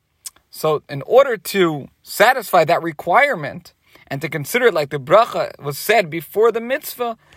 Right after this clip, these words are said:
the woman should not derive benefit from the light until after reciting the blessing.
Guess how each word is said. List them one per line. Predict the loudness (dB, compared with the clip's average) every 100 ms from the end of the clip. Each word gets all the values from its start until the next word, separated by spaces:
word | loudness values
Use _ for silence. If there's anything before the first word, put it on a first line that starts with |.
| _ _
the | 0
woman | 6 6 6 0
should | -2 -2
not | 0 0 0 2
derive | 2 6 4 2 -4 2
benefit | 2 2 -4 -8 -12
from | -6 -4 -4
the | -4
light | 0 -2 -2 _ _ _ _ _ _ _ _ _ _ _ _ -20 _ _
until | -4 -2 -2 0
after | 0 0 -2 0 2 0 -8
reciting | -8 -6 2 2 2 -2 -6
the | -4
blessing. | 0 0 0 -10